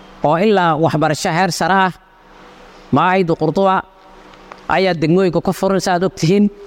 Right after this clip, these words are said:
iyo tuulooyinka qaar ka mid ah oo rag ogaan u leh oo maaragtay ummaddii heer fiican gaar-, gaarsiin kara ayaa joogo.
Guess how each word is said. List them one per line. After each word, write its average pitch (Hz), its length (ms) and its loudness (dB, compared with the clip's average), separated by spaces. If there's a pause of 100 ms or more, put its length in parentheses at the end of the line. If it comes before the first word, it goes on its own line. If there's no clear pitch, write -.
(440)
iyo 139 160 2
tuulooyinka 175 440 0
qaar 185 240 -2
ka - 120 -6
mid 196 120 2
ah 196 140 0 (840)
oo 147 140 2
rag 190 160 0
ogaan 180 280 2
u 190 140 2
leh 196 160 0 (680)
oo 151 140 2
maaragtay 190 520 0
ummaddii 180 400 2 (800)
heer 214 260 0
fiican 170 280 0
gaar-, 156 280 2
gaarsiin 160 360 0
kara 185 160 0
ayaa 180 240 0
joogo. 113 240 0